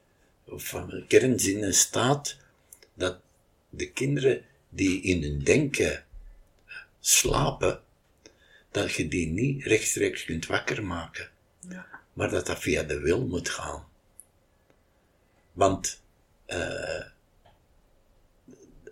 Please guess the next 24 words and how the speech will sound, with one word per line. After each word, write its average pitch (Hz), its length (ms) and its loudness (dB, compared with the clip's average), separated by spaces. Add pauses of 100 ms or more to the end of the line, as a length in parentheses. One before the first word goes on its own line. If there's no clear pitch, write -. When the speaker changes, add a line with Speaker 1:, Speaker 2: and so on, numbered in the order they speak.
Speaker 1:
langs 87 420 -4
die, - 240 -14
die 104 340 0
ingang 123 680 0 (340)
kun 110 220 -2
je 104 160 -4
ook - 200 0
het 82 180 0
denken 92 380 2
wekken. 76 380 -6 (2500)
En 101 160 2
dat 104 180 0
heb 120 120 2
ik - 120 -12
hier 135 280 2
aan 113 140 0
de 98 80 2
lijve 131 680 0 (420)
kunnen 92 300 -4
zien 117 360 -2
aan 95 200 -6
deze 90 420 -2 (160)
prachtige - 580 2
jongen, 117 400 -4